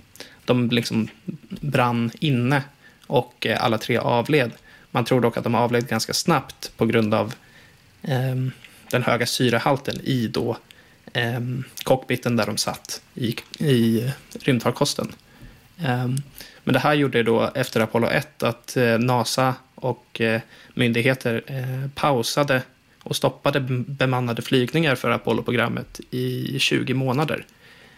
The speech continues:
Eh, så det blev ändå en liten paus och att man då testade alla system lite bättre inför de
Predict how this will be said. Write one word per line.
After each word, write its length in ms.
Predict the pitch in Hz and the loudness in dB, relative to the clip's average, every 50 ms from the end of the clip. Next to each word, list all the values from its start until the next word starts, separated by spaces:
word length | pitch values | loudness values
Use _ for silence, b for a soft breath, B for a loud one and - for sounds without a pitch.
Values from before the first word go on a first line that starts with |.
| B B | B B
Eh, 200 | - 123 123 123 | -6 -4 -4 -2
så 120 | - - | -2 0
det 100 | 120 123 | 0 2
blev 240 | 120 131 131 131 127 | 4 4 4 4 4
ändå 160 | 127 117 113 | 2 0 0
en 80 | 113 107 | 0 -2
liten 220 | 113 113 - 113 | -2 -4 -4 -4
paus 440 | 110 - 143 143 139 123 113 - - | -2 0 2 2 2 2 0 -2 -4
och 240 | 117 110 - - - | -6 -6 -4 -2 -2
att 140 | 113 113 - | -2 -2 -2
man 220 | 120 117 113 110 B B B B B B B | -2 -4 -4 -6 B B B B B B B
då 120 | - - 117 | -2 0 0
testade 600 | - - - - - - - - - 120 - 117 113 | 0 0 -2 -2 -2 -2 -2 -2 -2 0 2 2 2
alla 300 | 110 110 110 107 110 110 | 2 2 0 -2 -2 -4
system 680 | - - - - - - - 113 113 117 113 113 113 110 b b b b b b b b b b b b b - | -6 -8 -6 -4 -4 -4 0 0 2 2 2 0 -2 -6 b b b b b b b b b b b b b -6
lite 220 | - 123 120 - | -4 -4 -2 -2
bättre 360 | 117 113 135 - - - 113 113 | -2 -4 -4 -4 -2 -2 -2 -2
inför 200 | 110 - - 113 | -2 -2 -2 -4
de 200 | 113 113 120 | -2 -4 -6